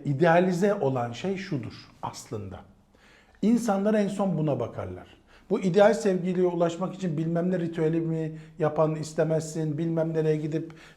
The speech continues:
bilmem ne çaputu bağlayan mı istemezsin. Herkes eşini, ruh eşini istiyor. Çok haklısınız. Hepimizin en temel ihtiyacı. Ve ne diyorum, bu hayattaki en büyük yatırım ne?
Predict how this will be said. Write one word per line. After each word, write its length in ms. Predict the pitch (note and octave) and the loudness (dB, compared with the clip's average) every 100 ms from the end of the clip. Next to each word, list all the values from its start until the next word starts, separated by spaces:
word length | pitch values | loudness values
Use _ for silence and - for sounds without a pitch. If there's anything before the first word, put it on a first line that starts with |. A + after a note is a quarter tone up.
| - | -2
bilmem 420 | D#3+ D#3+ D#3+ E3 | 0 2 2 2
ne 280 | D#3+ D#3+ D#3+ | 2 0 -2
çaputu 400 | E3+ E3 F3 E3 | -2 -2 -2 4
bağlayan 420 | D3+ D3+ D#3 D#3 | 4 6 4 4
mı 160 | D#3 | 0
istemezsin. 800 | D3 C#3 - A2+ A2 - A#3 A3+ - - | -4 -8 -6 -6 -6 -8 -10 -10 -14 -6
Herkes 600 | A#3 B3 B3 F3+ B3 - - - | 2 4 4 0 -2 -6 -12 -2
eşini, 320 | C4+ - F3+ | -2 0 0
ruh 240 | F#3 B3 F3+ | 2 4 4
eşini 400 | - C3+ A2+ - - - _ _ - | 2 -4 -8 -10 -16 -20 _ _ 4
istiyor. 480 | D4 D4 F3+ C3+ - | 4 4 -2 -2 2
Çok 240 | A#3 A#3 | 2 4
haklısınız. 680 | A3 - C#3+ - G#2 - - - _ - | 2 0 -10 -10 -12 -12 -20 -20 _ -2
Hepimizin 460 | F#3+ G3+ F3 D#3 | 0 2 0 0
en 180 | D#3 D3+ | -2 -2
temel 220 | C#3+ B2+ | -2 -2
ihtiyacı. 540 | A#2 - A2+ G#2+ D3+ B3 - - | -4 -6 -6 -4 -4 -6 -10 -2
Ve 80 | D3 | 0
ne 120 | G#3 | 2
diyorum, 220 | G#3+ E3 D3 | 4 4 4
bu 100 | D#3 | 6
hayattaki 400 | F#3+ F#3+ E3+ G#3 | 6 6 -2 -2
en 220 | F#3 D#3+ | 0 0
büyük 180 | C3+ D3 | -2 0
yatırım 340 | C3 A#2+ C3 | -2 -2 -4
ne? 160 | - | -4